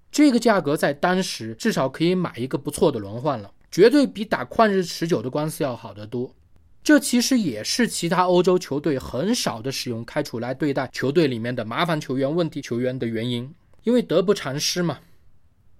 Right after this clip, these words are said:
不过切尔西最后呢，还是选择了解约。我觉得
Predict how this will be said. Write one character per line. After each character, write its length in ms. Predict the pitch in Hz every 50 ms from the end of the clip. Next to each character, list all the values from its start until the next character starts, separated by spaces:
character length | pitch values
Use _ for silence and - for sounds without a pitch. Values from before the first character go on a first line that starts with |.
| _ - _
不 80 | - 208
过 140 | 233 277
切 220 | 262 - - 262 233
尔 120 | 160 131
西 220 | - - - 196 190
最 200 | - - 269 233
后 180 | - - 165
呢， 140 | 147 143 139
还 160 | - - 135
是 140 | 127 147 139
选 220 | - - 110 104
择 100 | 107 127
了 80 | 131 135
解 220 | 127 - 110 87
约。 200 | 98 104 110 113 - -
我 100 | 120 131
觉 140 | 123 165
得 160 | 190 220 226